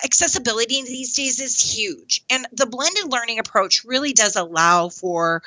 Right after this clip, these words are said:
us to be far more accessible. Yes, the face-to-face, uh, it could be a little more difficult when you're, um, via the internet, right? Not face-to-face, but we have so many different A I now where people can see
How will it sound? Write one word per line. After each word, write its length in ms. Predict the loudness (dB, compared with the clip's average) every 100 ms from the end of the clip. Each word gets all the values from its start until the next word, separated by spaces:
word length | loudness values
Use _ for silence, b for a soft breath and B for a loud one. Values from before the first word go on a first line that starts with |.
| B B B 2
us 220 | 4 2
to 100 | -2
be 240 | -2 -6 -8 _ -14 0
far 240 | 4 4
more 180 | 4 0
accessible. 720 | 0 2 2 0 -6 -12 -20 B B B B _ _
Yes, 420 | 2 2 2 -2
the 100 | -6
face-to-face, 960 | -10 -8 -8 -8 -4 -2 -2 -6 -12 -12
uh, 160 | -14 -14 -18 _ -10
it 140 | -10
could 120 | -10
be 100 | -10
a 60 | -6
little 280 | -4 -4 -2
more 140 | 0
difficult 580 | 0 -2 -4 -2 -4 -2
when 180 | -6 -6 -14
you're, 420 | -4 0 0 0 -4
um, 360 | -6 -6 -10 -16 _ -10 -10 -10 _ _ _
via 400 | 0 6 6 4 2
the 100 | -2
internet, 380 | 0 -2 0 0 2
right? 320 | 0 0 -6 -4
Not 220 | -4 -4
face-to-face, 640 | -6 -6 -6 -8 -4 -4
but 200 | 0 -2 -2 B B B B _
we 140 | -2 0
have 280 | 0 -2 -12 _
so 340 | -4 -2 -4
many 220 | -12 -14 -4
different 360 | -4 -2 -6 -2
A 140 | -2 0
I 180 | -2 -2
now 240 | -2 -2
where 380 | -2 0 0 -4 B -6
people 240 | -4 -4 -6
can 200 | -8 -4
see 540 | -4 -2 0 0